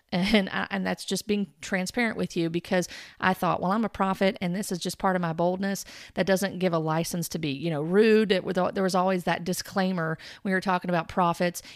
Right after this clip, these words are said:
you know, it doesn't, doesn't, as a disclaimer to be rude, but yet you would see a lot of people that claim to be prophets and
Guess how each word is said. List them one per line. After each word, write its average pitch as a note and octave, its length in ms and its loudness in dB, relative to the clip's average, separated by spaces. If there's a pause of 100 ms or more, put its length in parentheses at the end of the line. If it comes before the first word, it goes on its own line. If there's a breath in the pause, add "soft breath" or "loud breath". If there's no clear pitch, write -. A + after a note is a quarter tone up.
you F#3+ 80 2
know, F#3+ 60 4
it F#3 40 2
doesn't, B3+ 220 0
doesn't, A#3+ 420 -4
as A3 160 2
a A3 60 -2
disclaimer A3 440 2
to G#3 60 0
be F#3+ 140 0
rude, G3 320 4
but F#3+ 100 -2
yet F#3 240 0
you G#3 140 -2
would A3 100 -2
see G#3+ 140 -2
a F3+ 80 0
lot E3+ 180 0
of F3 80 -4
people F#3 280 -2
that E3+ 120 -2
claim F#3 220 -4
to F3 40 -2
be E3+ 120 -4
prophets E3+ 500 -2
and E3 300 -4